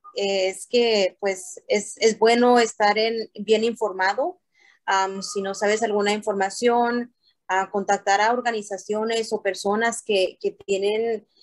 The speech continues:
am, la información correcta. Eh, y si no, no sabes muy bien qué esa persona te dijo, pues es, es con-, buscar organizaciones que te puedan ayudar a asesorar, am, qué es, y, o, o tu doctor.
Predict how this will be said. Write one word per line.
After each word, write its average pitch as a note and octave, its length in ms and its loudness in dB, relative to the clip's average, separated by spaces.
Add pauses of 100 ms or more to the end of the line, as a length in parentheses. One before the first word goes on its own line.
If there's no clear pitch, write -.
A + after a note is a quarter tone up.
(160)
am, F#3+ 360 4
la F#3 120 2
información F#3+ 520 -2
correcta. G3+ 720 0 (460)
Eh, F#3 440 0
y G3 160 -4
si G3+ 260 -2
no, G3 320 2 (260)
no G3+ 160 -4
sabes G#3+ 500 0
muy G#3 220 -2
bien G3+ 460 0 (420)
qué G#3 100 2
esa A3 160 0
persona A3 360 2
te G#3 80 2
dijo, A3+ 240 2
pues - 340 -2
es, G#3 400 -2
es G#3 140 -4
con-, A#3 220 -2
buscar A#3 320 2
organizaciones A3 680 -2
que A3 100 -2
te G#3 100 -4
puedan F#3 280 0
ayudar G3 400 0
a - 60 0
asesorar, F3 580 -4 (680)
am, F#3 280 0 (340)
qué G#3 220 2
es, G3+ 140 -8 (160)
y, G3+ 420 2
o, A3 80 4
o G#3+ 400 4 (220)
tu G#3 220 2
doctor. F#3+ 520 2